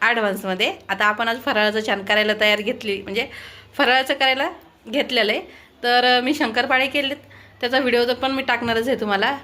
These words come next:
पण म्हटलं सुरुवातीला आता आपल्याला भाजक्या पोह्याचा तुम्हाला मी, अ, मस्तपैकी छान असा मुरमुऱ्याचा व्हिडिओ टाकून देऊ चिवड्याचा.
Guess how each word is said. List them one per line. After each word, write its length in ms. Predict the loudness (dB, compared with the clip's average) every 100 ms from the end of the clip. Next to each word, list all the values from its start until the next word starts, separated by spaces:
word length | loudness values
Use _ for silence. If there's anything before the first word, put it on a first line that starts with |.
| -8
पण 100 | -6
म्हटलं 260 | -4 -2 -2
सुरुवातीला 420 | 0 0 0 0
आता 160 | 0
आपल्याला 440 | 0 0 -4 -8 -12 -12 -20 -10
भाजक्या 420 | -4 -2 -2 -2
पोह्याचा 320 | 0 0 0
तुम्हाला 340 | -2 -2 -2 0
मी, 160 | -2 -4 -10 -20 -20 -20 -20 -10 0
अ, 280 | 2 2
मस्तपैकी 500 | 0 -6 -6 -6 -6 -6
छान 120 | -4
असा 200 | -4 -4 -10 -12 -12
मुरमुऱ्याचा 560 | -8 -4 0 0 0 -4 -8 -6
व्हिडिओ 400 | -2 2 2 0
टाकून 420 | -2 -4 -2 -2
देऊ 140 | -2
चिवड्याचा. 520 | 0 2 2 2 0